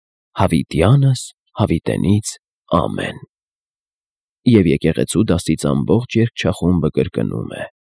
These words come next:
"Ամեն"։ Տիմեյան մրցկանի նման կուչ եկավ, սարսուռ անցավ նրա մարմնով։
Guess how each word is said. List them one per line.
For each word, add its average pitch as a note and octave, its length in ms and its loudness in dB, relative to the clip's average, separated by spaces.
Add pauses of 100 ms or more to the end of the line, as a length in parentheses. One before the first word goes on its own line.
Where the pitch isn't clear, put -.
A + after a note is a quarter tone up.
(360)
"Ամեն"։ G2 600 0 (1200)
Տիմեյան E3 480 8
մրցկանի E2+ 540 2
նման D#2 320 4
կուչ - 320 -4
եկավ, - 460 -8 (600)
սարսուռ G#2+ 560 2
անցավ A1+ 420 -2
նրա G#1 220 -4
մարմնով։ G1+ 640 -8